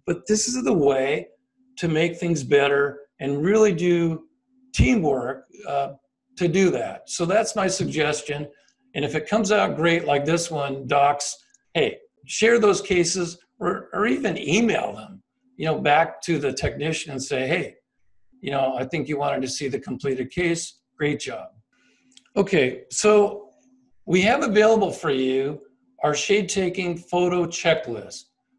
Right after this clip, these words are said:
and, and Jessica will get that to all of you. And these are just some of the things we have in there. I think it's a very, very valuable document.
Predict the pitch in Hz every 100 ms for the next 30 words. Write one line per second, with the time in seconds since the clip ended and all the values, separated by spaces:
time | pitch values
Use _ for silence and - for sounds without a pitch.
0 | _ 147 143 143 147 147 139 131 160 160
1 | - 170 151 135 147 143 - 135 135 -
2 | - _ _ _ - 156 160 165 127 117
3 | 123 131 151 190 254 262 208 214 190 -
4 | _ _ - - 214 233 220 147 - 147
5 | 143 139 143 143 143 143 120 117 165 190
6 | 170 151 123 113 - - 156 190 208 202
7 | 196 - _ 165 170 165 151 147 147 147
8 | 135 131 127 - 120 127 127 127 113 -